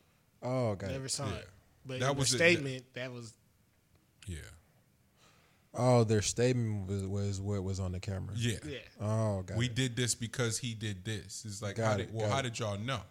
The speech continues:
Speaker 1: Got it. Oh, okay.
Speaker 3: It's, it's, it's sickening, man. It's sickening. Um,
Speaker 1: They, they never got picked up, huh? Like, they just got picked up?
Speaker 3: Yeah.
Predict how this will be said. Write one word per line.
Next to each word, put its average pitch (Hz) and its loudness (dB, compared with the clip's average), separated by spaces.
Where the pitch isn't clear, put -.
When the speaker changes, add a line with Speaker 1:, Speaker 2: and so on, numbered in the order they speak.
Speaker 1:
Got 101 -6
it. 90 -14
Oh, 107 -2
okay. 95 -8
Speaker 3:
It's, 143 0
it's, 147 -2
it's 139 0
sickening, 85 -4
man. 65 -16
It's 113 -8
sickening. - -12
Um, 87 -4
Speaker 1:
They, 127 6
they 131 4
never 151 6
got 131 4
picked - -2
up, 104 0
huh? 104 -4
Like, 101 -2
they 107 2
just 110 -2
got 113 -4
picked 117 -10
up? 120 -8
Speaker 3:
Yeah. 101 -6